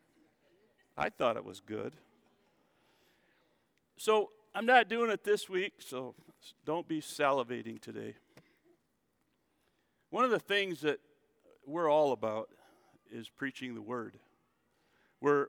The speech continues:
we're, we believe that the Bible is God's inspired w-, holy Word.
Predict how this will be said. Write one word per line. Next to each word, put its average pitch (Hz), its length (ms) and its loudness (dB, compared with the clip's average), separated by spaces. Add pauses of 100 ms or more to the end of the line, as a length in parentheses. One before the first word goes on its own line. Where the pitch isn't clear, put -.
we're, 139 280 -4
we 151 120 2
believe 151 520 4 (260)
that 131 160 -6
the 120 80 -8
Bible 139 460 4
is 113 100 -10
God's 135 300 2
inspired 139 600 0
w-, 110 120 -18 (240)
holy 151 360 -2
Word. 147 380 -4